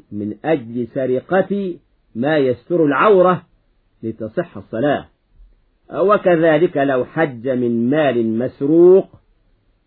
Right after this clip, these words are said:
فإن الفريضة تسقط عنه،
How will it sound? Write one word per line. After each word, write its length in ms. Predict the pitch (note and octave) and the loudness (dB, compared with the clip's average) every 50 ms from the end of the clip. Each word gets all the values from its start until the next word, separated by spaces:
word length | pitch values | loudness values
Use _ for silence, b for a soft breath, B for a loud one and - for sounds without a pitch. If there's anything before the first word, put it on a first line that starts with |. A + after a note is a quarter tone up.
| _ _ | _ _
فإن 460 | - C#3+ - - A#3 B3+ A3+ G#3 F#3 | -10 -6 -2 0 0 2 2 2 2
الفريضة 680 | F3 E3 D#3+ - - D#3 D3+ D#3 D#3+ D#3+ D#3+ D3+ F3 F3+ | 2 0 0 -2 -2 -2 -2 0 2 0 0 0 0 -2
تسقط 680 | D#3+ - C#3+ B2+ - D3 C#3 C#3 - _ E3+ F#3+ F#3+ F#3+ | -2 -2 -6 -6 -4 -4 -6 -6 -6 _ -4 -4 -2 0
عنه، 640 | F#3+ F3+ E3+ F#3+ A3 A#3 A3+ A3 A3+ A#3 A#3 A3 | -2 0 0 0 0 2 2 2 2 0 -2 -4